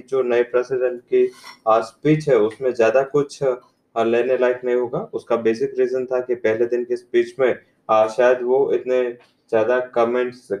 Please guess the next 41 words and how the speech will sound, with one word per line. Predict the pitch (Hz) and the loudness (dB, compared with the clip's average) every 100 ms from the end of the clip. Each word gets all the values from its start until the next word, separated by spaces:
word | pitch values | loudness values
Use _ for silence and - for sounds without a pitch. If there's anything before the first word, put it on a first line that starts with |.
| - | -4
खराब | 123 120 120 | 0 0 0
ना | 120 | -2
दे | 117 117 | 0 2
या | 117 117 | 2 2
इतने | 117 110 120 113 | 0 -6 -6 -2
ज्यादा | 117 110 117 | 0 2 0
कोई | - 120 120 - _ _ 107 | 2 0 0 -4 _ _ 0
अभी | 107 120 120 120 | 4 4 2 -2
उसके | 113 113 - 117 | -4 -4 -10 -12
cues | _ 127 123 127 | _ -4 -2 -2
ना | 120 | -4
मिले, | 117 117 165 | -2 -2 -4
तो | - - 120 | -4 -2 2
वही | 113 120 | 4 4
हुआ। | 127 123 147 131 107 | 6 4 4 0 0
Basically | 107 113 131 135 131 127 | -2 0 -2 -2 -4 0
जो, | 131 127 - _ _ | 0 0 -4 _ _
आ, | 107 110 110 110 - | 2 2 2 0 0
moment | 113 117 123 123 | -2 0 -2 -2
रहा | 123 120 | -2 -2
या | 120 117 113 | -2 -4 0
basically | 113 120 123 123 | -2 -2 -4 -4
जो | 120 123 120 | -2 0 0
उन्होंने, | 117 117 131 165 _ _ _ 110 | -2 -4 -4 -8 _ _ _ -4
आ, | 110 107 | -2 -2
highlight | 107 113 120 123 127 | 0 0 2 0 0
किया, | 131 131 151 - _ _ _ - | 2 2 2 -6 _ _ _ -4
आ, | 101 | -2
वो, | 104 120 170 - - | 0 0 0 -4 -4
आ, | 107 104 | 0 0
ज्यादा, | 101 110 107 160 180 _ _ _ | 2 0 2 0 -4 _ _ _
आ, | 107 107 107 - | 0 2 2 -2
यूएस | 107 117 131 131 - - | -6 0 0 0 -8 -6
and | 117 | -2
American, | 117 120 127 127 123 120 | -2 0 -2 -2 -4 -2
जो | 123 | -4
कल | 120 120 120 | -2 -2 0
भी | 131 | 0
हमने | 131 127 | 0 -2
सुबह | 120 123 117 | -6 -2 0
exactly | 101 - 123 123 127 | 0 0 -2 0 0